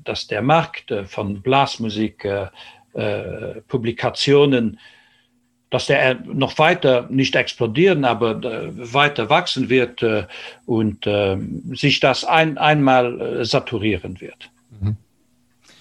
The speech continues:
Speaker 2: Weil du sagst, äh, der, der Markt wird wachsen, auch an Kompositionen. Ich habe manchmal den Eindruck, wir so rein klangsprachlich bewegen wir uns im Moment sehr in einem, <laughs>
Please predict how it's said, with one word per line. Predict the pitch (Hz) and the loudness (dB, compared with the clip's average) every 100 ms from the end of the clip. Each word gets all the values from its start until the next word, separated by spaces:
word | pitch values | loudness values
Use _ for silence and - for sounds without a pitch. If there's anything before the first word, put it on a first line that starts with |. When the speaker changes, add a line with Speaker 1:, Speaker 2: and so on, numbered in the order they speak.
| _ _ | _ _
Speaker 2:
Weil | 120 123 | 2 4
du | |
sagst, | 135 156 - | 6 4 2
äh, | 135 135 | 4 4
der, | 127 131 | 4 2
der | 127 127 | 4 4
Markt | 127 135 | 4 2
wird | 156 131 | 0 4
wachsen, | 135 139 - | 2 2 0
auch | 135 131 | 2 4
an | 135 | 4
Kompositionen. | 131 135 131 123 123 - 143 156 - | 4 2 2 2 0 2 4 4 2
Ich | 147 156 | 0 2
habe | 156 | 4
manchmal | 151 143 147 | 2 4 2
den | 143 | 2
Eindruck, | 131 139 147 135 - - | 2 4 2 0 -6 -2
wir | 135 135 131 131 135 _ _ | 2 4 4 0 -8 _ _
so | 123 123 123 | 2 2 2
rein | 123 117 117 120 | 2 2 2 4
klangsprachlich | 127 143 165 - 480 - _ _ _ _ - - 131 127 127 139 - - 147 151 - - _ _ _ | 2 4 2 0 -6 -18 _ _ _ _ -6 -4 0 4 4 4 -2 -2 2 2 0 -8 _ _ _
bewegen | 139 127 139 147 | 2 4 6 4
wir | 131 | 4
uns | 131 - - - _ _ | 2 0 -6 -10 _ _
im | - 135 | 0 4
Moment | 127 127 131 127 | 6 6 4 2
sehr | - 127 131 131 | 2 6 6 6
in | 120 123 | 4 2
einem, | 113 120 117 113 98 _ _ _ _ _ _ - - - _ - _ _ | 4 6 6 4 0 _ _ _ _ _ _ -20 -18 -20 _ -20 _ _
<laughs> | - | -4